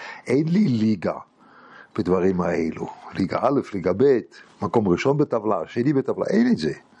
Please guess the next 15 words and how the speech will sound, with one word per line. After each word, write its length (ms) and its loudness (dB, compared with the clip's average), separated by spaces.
מה 100 4
יותר 200 4
חשוב, 340 2
כיסא 220 -2
או 120 4
שולחן? 400 -2
מה 60 8
יותר 220 10
חשוב? 240 8
תראה 200 8
לי 60 8
מה 140 6
אתה 160 2
צריך, 400 2
לא? 200 2